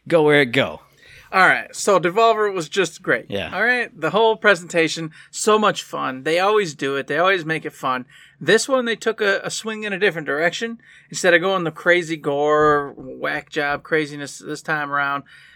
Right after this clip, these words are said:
Speaker 2: they were, they were kinda doing that weird, I don't know, just some, just some back end strangeness. It, it,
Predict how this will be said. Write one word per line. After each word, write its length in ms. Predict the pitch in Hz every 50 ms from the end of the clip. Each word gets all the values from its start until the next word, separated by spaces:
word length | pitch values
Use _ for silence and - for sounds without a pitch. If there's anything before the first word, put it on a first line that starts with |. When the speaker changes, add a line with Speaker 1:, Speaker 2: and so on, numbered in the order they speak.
| _ _
Speaker 2:
they 100 | - 143 139
were, 220 | 143 143 139 139 _ _ _ _
they 120 | - 196 156
were 120 | 143 143
kinda 260 | - - 180 175 170 151
doing 180 | 147 156 156
that 160 | 147 135 127 131
weird, 480 | 143 156 160 160 156 156 151 147 147 - _ _ _ _ _ _ _ _ _ _ _ _ _ _ _ _ _
I 160 | 151 160 160
don't 120 | 143 131
know, 140 | 123 120 123
just 260 | 131 143 151 - -
some, 340 | - 180 151 135 135 139 - 143
just 200 | - 185 180 -
some 140 | - 147 131 117
back 320 | 156 156 160 160 160 -
end 180 | 170 147 139 131
strangeness. 880 | - - - 160 151 156 151 135 117 - 101 - - - - - -
It, 60 | 135 139 151 -
it, 440 | - - 95 101 139 - - -